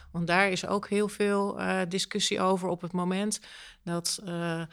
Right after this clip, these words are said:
ja, het idee leeft dat mensen afhaken vanuit een heel diep gevoeld wantrouwen.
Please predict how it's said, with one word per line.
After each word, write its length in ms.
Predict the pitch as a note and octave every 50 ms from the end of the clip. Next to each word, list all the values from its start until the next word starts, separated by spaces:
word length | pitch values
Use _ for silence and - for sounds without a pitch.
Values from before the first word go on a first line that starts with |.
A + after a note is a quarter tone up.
| - - _
ja, 120 | - E3
het 140 | D3+ - -
idee 380 | E3 D#3 D3 F3 F3+ F#3 G3
leeft 260 | G3 F3 E3 D#3+ D#3+ -
dat 140 | E3+ -
mensen 280 | - E3+ E3+ - - -
afhaken 800 | - - - - G3 G3+ G#3 G#3+ A3 G#3+ - A#3 A#3+ A#3+ A#3+ A3+
vanuit 400 | - - F#3+ F#3 F3+ F3+ - -
een 160 | F3 E3+ E3+
heel 340 | E3+ E3+ F3+ F#3+ F#3+ F3+ D#3+
diep 200 | F3+ G#3 G3+ -
gevoeld 420 | - - - - F3+ E3+ D#3+ -
wantrouwen. 760 | E3 E3+ F#3 G#3 G3+ - - G3+ G3 G3+ G#3 G#3 G#3+ A3+ A3+